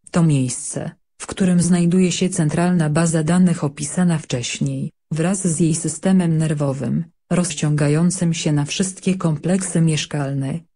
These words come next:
i poza nie. Połączone badawcze miasta kołowe.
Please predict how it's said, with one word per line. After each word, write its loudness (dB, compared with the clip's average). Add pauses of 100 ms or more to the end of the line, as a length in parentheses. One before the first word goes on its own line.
(120)
i 2
poza -2
nie. -4 (800)
Połączone 2
badawcze 0
miasta 0
kołowe. -2